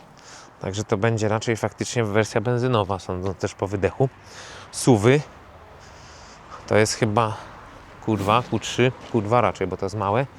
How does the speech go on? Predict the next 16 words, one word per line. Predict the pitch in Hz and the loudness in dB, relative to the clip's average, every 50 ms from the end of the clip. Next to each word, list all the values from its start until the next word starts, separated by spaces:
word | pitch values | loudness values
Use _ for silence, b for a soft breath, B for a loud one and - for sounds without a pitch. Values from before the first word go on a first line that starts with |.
| B B B B B B B B B B B B B | B B B B B B B B B B B B B
Zaraz | - 104 104 107 101 - | 0 2 2 2 0 0
sobie | - 113 95 110 | -2 -2 0 0
zerkniemy, | 101 107 113 104 - - 127 117 107 98 | 0 0 0 -2 -2 -2 -2 0 0 0
ale | 95 95 101 | 0 0 0
nie | 120 127 | 0 0
ma | 117 104 | 0 -2
kartki. | - - 98 90 - - - - - 143 143 - - - - - - - B B B B B B B B B B B B - | -2 -4 -6 -6 -6 -10 -10 -8 -6 -6 -6 -6 -10 -20 -20 -20 -20 -20 B B B B B B B B B B B B 0
Tył | - 117 110 | 4 6 6
jest | 107 95 - - | 6 6 4 0
uszkodzony, | - 117 - - - 113 98 113 110 104 104 113 | -4 -8 -6 -4 -2 -2 0 2 2 2 0 0
już | 107 101 101 | 0 -2 -2
widzę, | 98 101 95 123 123 | -2 0 0 0 0
tu | - 113 | 0 0
mamy | 98 98 98 95 | 0 0 0 0
chyba | 95 92 98 | -2 -2 -4
Superba | - - 104 - 113 110 98 90 104 110 135 - | -6 -6 -4 0 0 0 2 2 2 0 0 0